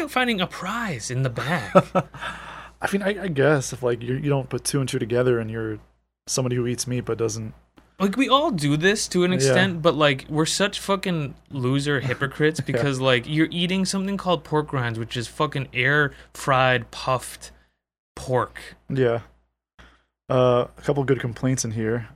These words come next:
Speaker 2: Jason says, "Who do we contact for teeth repair from the bits of hard bone pieces and Slim Jims? Shouldn't you warn that there's hard pieces in them that could break your teeth?"
Speaker 1: I like that.
Speaker 2: Yeah.
Speaker 1: No, because you're eating Slim Jims and you deserve <laughs> whatever's
Speaker 2: <laughs> Yeah.
Speaker 1: coming to you.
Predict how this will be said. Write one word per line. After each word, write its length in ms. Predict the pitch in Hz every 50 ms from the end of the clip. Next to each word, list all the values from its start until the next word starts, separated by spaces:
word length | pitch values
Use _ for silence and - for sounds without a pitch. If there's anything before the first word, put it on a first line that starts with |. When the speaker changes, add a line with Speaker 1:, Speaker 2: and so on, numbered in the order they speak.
| - _ -
Speaker 2:
Jason 480 | 131 127 143 139 135 - 156 147 131
says, 480 | - - 120 113 113 117 113 - - - - - _ - - _ _ _ _ -
"Who 80 | 151
do 60 | 185
we 100 | 220 202
contact 460 | 135 - 139 147 151 131 127 120 120 -
for 100 | 127 120
teeth 380 | - - - - 180 - -
repair 360 | 117 113 - 117 110 110 110
from 180 | 107 - 120 117
the 80 | 113 104
bits 200 | 110 139 135 -
of 120 | 127 -
hard 340 | - - 131 131 135 123 117
bone 240 | 123 123 131 127 117
pieces 440 | - - 151 156 - - - - 113
and 100 | 120 120
Slim 260 | - 151 160 185 196
Jims? 360 | - 110 104 110 110 107 - - - - - - - - - -
Shouldn't 320 | - - 135 147 185 214
you 180 | 190 156 139 127
warn 320 | 113 113 117 131 147 151
that 160 | 127 110 -
there's 180 | - 117 113 -
hard 220 | - 131 135 131
pieces 380 | - - 131 - - 170 143 190
in 60 | 190
them 100 | 202 175
that 140 | 127 117 107
could 140 | - 123 110
break 240 | 117 127 135 131 -
your 60 | 127 117
teeth?" 500 | - - 196 220 220 - - - - - _ _ _ - -
Speaker 1:
I 60 | 110
like 280 | 107 104 104 101 - -
that. 260 | 98 98 98 107 - - _ _ _ _ -
Speaker 2:
Yeah. 240 | 143 127 117 117 110 - -
Speaker 1:
No, 300 | 202 240 233 190 156 135
because 280 | 123 131 139 160 156
you're 80 | 165 175
eating 160 | 185 185 175
Slim 360 | - - - 180 214 240 208
Jims 320 | 143 117 110 107 117 127 131
and 120 | 131 135
you 60 | 135
deserve 540 | 135 123 120 123 127 151 151 175 156 147 131 139
<laughs> 100 | - 180
whatever's 340 | - - 143 180 180 180
Speaker 2:
<laughs> 20 | -
Yeah. 20 |
Speaker 1:
coming 320 | - 165 277 247 196 160 135
to 100 | - 113
you. 180 | 104 98 101